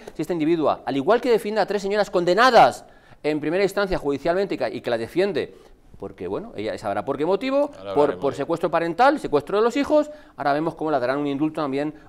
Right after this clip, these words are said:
Speaker 1: o, o cualquier tipo. Digo, a mí me indigna estas cosas tremendamente, Jesús Ángel, porque como tú dices, nos puede pasar a cualquiera. Y el problema es que puedes demostrarlo o no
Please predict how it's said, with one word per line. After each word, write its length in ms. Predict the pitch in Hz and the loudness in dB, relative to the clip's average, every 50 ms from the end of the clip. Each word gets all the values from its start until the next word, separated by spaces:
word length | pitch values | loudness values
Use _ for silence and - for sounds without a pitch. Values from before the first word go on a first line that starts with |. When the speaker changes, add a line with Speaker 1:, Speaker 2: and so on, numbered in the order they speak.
| _ - | _ -6
Speaker 1:
o, 80 | 123 123 | -4 -2
o 280 | 120 113 - 104 110 | -2 -2 -4 -4 -6
cualquier 340 | 101 107 101 95 110 104 85 | -4 -4 -6 -4 -6 -8 -6
tipo. 200 | 104 95 101 104 | -6 -6 -6 -4
Digo, 160 | 101 98 104 | -2 0 0
a 40 | 113 | 0
mí 120 | 131 160 | 0 0
me 80 | 175 170 | 0 0
indigna 240 | 151 135 151 151 139 | 0 0 0 -2 -2
estas 160 | - 143 - | -6 -8 -10
cosas 160 | 147 127 123 | -10 -12 -12
tremendamente, 680 | - 123 123 123 120 117 123 135 131 - 143 147 139 - - - | -10 -10 -8 -6 -6 -6 -6 -6 -6 -4 -4 -4 -4 -8 -18 -20
Jesús 180 | _ - 120 107 | _ -12 -6 -4
Ángel, 260 | 139 143 135 165 143 | -4 -4 -4 -4 -2
porque 180 | - 139 127 110 | -2 -2 0 0
como 160 | 123 123 123 | 0 -2 -2
tú 100 | 135 143 | -2 -2
dices, 400 | 135 117 101 - 101 92 87 - | -2 -2 -4 -6 -8 -10 -10 -8
nos 200 | 127 131 135 131 | -8 -8 -8 -6
puede 280 | - - 196 220 233 226 | -2 0 2 2 2 2
pasar 300 | 226 180 160 - 190 233 | 0 -2 -2 0 0 0
a 80 | 262 | 0
cualquiera. 580 | 247 220 170 139 123 - 240 277 262 151 95 - - - _ - _ _ _ _ - | 0 0 -2 -2 -2 -2 -2 0 0 0 -2 -4 -10 -20 _ -20 _ _ _ _ -6
Y 100 | - 143 | -2 0
el 80 | 147 143 | 0 0
problema 380 | 147 147 156 196 226 262 269 | 0 0 0 0 2 2 0
es 100 | 262 262 | 0 -2
que 300 | - - 131 104 85 - - - _ _ _ _ _ _ _ _ _ _ | -4 -6 -6 -6 -6 -8 -14 -20 _ _ _ _ _ _ _ _ _ _
puedes 580 | - 180 220 247 240 208 151 123 110 - - - - | 2 6 8 8 8 6 2 0 0 -6 -14 -12 -6
demostrarlo 680 | - 131 131 131 127 - - - 202 214 196 160 160 - | -6 -4 -2 -4 -6 -4 0 2 2 4 4 2 2 4
o 160 | 156 165 175 | 4 4 4
no 440 | 180 202 247 277 311 349 302 - - | 6 8 8 8 8 6 4 -2 -12